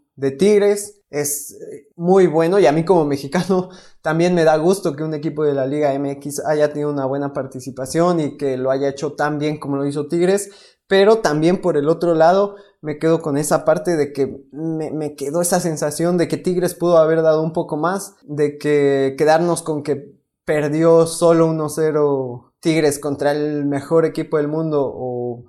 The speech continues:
o el mejor equipo del mundo de la temporada pasada, pues es, es, es un poco engañoso, ¿no? Desde mi punto de vista es engañoso y, bueno, habrá que seguramente revisar y, y, y el Tuca Ferretti lo hará y el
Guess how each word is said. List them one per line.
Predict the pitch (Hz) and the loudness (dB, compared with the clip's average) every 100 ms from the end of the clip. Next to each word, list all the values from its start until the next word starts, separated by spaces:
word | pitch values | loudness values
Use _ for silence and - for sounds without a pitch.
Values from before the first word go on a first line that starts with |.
| _ | _
o | - 160 | -6 -4
el | |
mejor | 151 147 190 | -4 0 2
equipo | 185 185 170 | 2 2 0
del | 156 | 2
mundo | 170 175 | 2 4
de | |
la | 143 127 | 4 2
temporada | 147 139 151 156 160 | 0 -4 0 2 2
pasada, | 156 147 165 151 165 - _ | 0 -2 0 0 -2 -12 _
pues | 160 165 | -6 -2
es, | 160 151 | -2 -2
es, | - 165 - - | -6 -6 -6 -8
es | 160 | -8
un | 175 | -6
poco | 165 175 | -4 0
engañoso, | 185 156 139 143 - - | 2 2 0 -2 -6 -14
¿no? | 143 151 175 _ | -14 -12 -12 _
Desde | 143 143 147 | -10 -6 -4
mi | 143 | -2
punto | 170 185 180 | 0 0 0
de | |
vista | 156 - | -2 -4
es | 165 | -6
engañoso | 147 127 135 165 175 196 202 _ _ _ | -6 -4 -2 -2 -2 -4 -8 _ _ _
y, | 143 139 131 127 127 127 123 120 | -6 -2 -2 -2 -4 -4 -4 -4
bueno, | 117 151 226 - - | 0 0 -2 -8 -14
habrá | - 131 139 160 | -12 -4 -4 -4
que | - 165 147 135 120 - _ _ 147 147 120 | -4 0 2 0 -2 -8 _ _ -20 -20 -12
seguramente | 160 160 160 160 165 175 170 147 127 120 117 _ _ | -4 0 2 2 0 2 4 4 2 -4 -10 _ _
revisar | 160 143 135 127 123 156 151 180 | -8 -4 -2 -4 -2 2 4 2
y, | 165 | 2
y, | 147 135 131 131 139 135 139 | 0 0 -2 -4 -6 -6 -4
y | 135 | -4
el | 131 | -4
Tuca | 156 165 | -4 -4
Ferretti | 165 143 147 160 | -2 -2 -2 -2
lo | 135 | 0
hará | 123 147 | 2 4
y | 175 | 4
el | 147 131 135 | 0 -4 -8